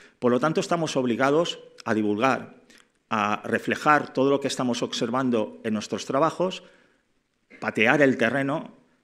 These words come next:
eh, cruzarnos con animales de todo tipo, cruzarnos con experiencias maravillosas, conocer otros pueblos que nos rodean y, de esta manera, también incluso conocer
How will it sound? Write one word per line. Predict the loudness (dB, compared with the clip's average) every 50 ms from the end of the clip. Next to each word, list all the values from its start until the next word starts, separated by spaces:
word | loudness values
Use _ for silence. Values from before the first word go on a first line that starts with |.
| _ _ _ _ _ _ _ -2
eh, | 0 2 2 2 0 -2
cruzarnos | -4 -6 -2 0 0 0 0 0 -2 -2 -2 -4
con | -4 -2 -2 0 0 2 0 0 -2 -4 -6 _ -8
animales | -6 -2 0 0 2 2 2 2 2 0 0
de | -2 -2
todo | 0 0 0 0 0
tipo, | 0 -2 -2 -2 -2 -2 -4 -6 -10 -16 -20 -14 -8
cruzarnos | -6 -6 -4 -4 -4 -4 -4 -4 -6 -4
con | -4 -4 -4
experiencias | -4 -4 -4 -4 -2 -2 -2 -2 -2 -2 -2 -2 -2 -2
maravillosas, | -4 -4 -2 -2 -2 -2 -2 -2 -2 -4 -4 -8 -16 -20 -20 _ _
conocer | -2 -2 -2 -2 0 0 2 2 2 0 -4 -10 -16 -20 -14 _ 0
otros | 0 0 0 -2 -4 -6 -6
pueblos | -4 -2 0 0 2 2 0 0 -2 -6 -10 -16 -20 -20 _ _ _ _ -4
que | -2 0
nos | 0 0 0
rodean | 2 2 2 4 4 2 0 -2 -6 -12 -16 -20 _ _ _ _ _ _ _ _ _ _ _ _ _ _ _ _ _ _ -20 -20 _ -20 _ _ _ _ _ -2
y, | 0 0 0 0 -2 -4 -8 -18 -20 _ _ _
de | -2 -2 0
esta | 0 0 0 0
manera, | 0 2 2 2 2 2 2 0
también | 0 0 2 2 2 2 2 0 -4 -4
incluso | -2 -2 -2 0 -2 -2 -2 -2 -2 -2
conocer | -2 -2 -2 -2 -2 0 2 2 2 2 -2 -8 -16 -20 -20